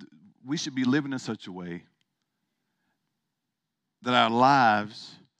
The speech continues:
are leading people away from sin. In other words,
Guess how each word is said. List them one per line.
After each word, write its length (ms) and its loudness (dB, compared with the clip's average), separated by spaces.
are 120 -10
leading 360 0
people 480 -6
away 640 -8
from 180 -12
sin. 340 -8
In 80 0
other 160 2
words, 340 -6